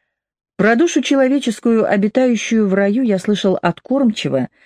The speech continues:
что все пути ее, пути приятные —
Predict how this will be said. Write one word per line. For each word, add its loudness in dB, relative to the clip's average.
что -2
все -2
пути -2
ее, -2
пути -2
приятные — -2